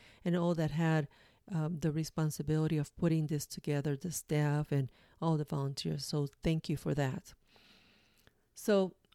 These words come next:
that's all I have for today. Okay. <laughs> So, um, and, uh, but I wanna just a couple announcements. Uh, this year I'm hosting a virtual site of the Live to Lead, uh, twenty twenty-one.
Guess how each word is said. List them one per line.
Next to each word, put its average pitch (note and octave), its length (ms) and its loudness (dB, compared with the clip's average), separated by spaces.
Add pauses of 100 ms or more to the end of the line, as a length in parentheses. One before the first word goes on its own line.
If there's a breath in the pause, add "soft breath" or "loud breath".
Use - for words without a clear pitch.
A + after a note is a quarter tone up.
(120)
that's A3 240 2
all C#4+ 140 4
I A3+ 80 6
have A3 280 4
for G3 160 2
today. F#3 420 2
Okay. D#3+ 220 0 (120)
<laughs> - 140 -8
So, - 340 2 (760 loud breath)
um, E3 440 0 (380)
and, F3 520 6 (120)
uh, E3 260 0
but E3+ 340 4 (100)
I G#3 140 4
wanna A3 340 4 (240)
just - 480 -4
a F3 60 -6
couple F#3 280 0
announcements. E3 760 0 (160)
Uh, D#3+ 200 0
this F3+ 280 0
year E3 180 8
I'm D#3+ 140 2
hosting E3+ 680 2
a E3 120 2
virtual F3 360 0
site E3 300 0
of D#3 160 2
the D3+ 160 2
Live D3+ 360 2
to G3+ 100 -2
Lead, E3 440 2 (640 soft breath)
uh, D3 300 0
twenty F#3 240 2
twenty-one. F3 560 0